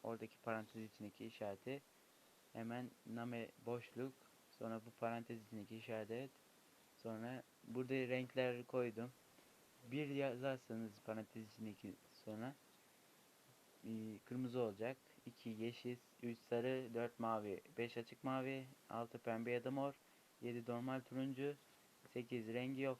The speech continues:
dokuz kırmızı. Böyle gidiyor. E, ben, e, yeşil C S yazdım. Sonra kırmızı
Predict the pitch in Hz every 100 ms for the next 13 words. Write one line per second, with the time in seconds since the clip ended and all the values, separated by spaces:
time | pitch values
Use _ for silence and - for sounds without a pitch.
0 | - 127 123 135 - 127 120 113 107 101
1 | - - - - - - - 123 135 135
2 | 131 135 127 110 104 131 - - - -
3 | - - - - 107 104 104 101 120 131
4 | 123 - - - - - 101 104 - -
5 | - - - - - - - - - 120
6 | 127 - 135 131 - - - - - 120
7 | 113 117 123 123 110 98 95 117 127 -
8 | 107 110 117 - - - - - - -
9 | 120 123 113 110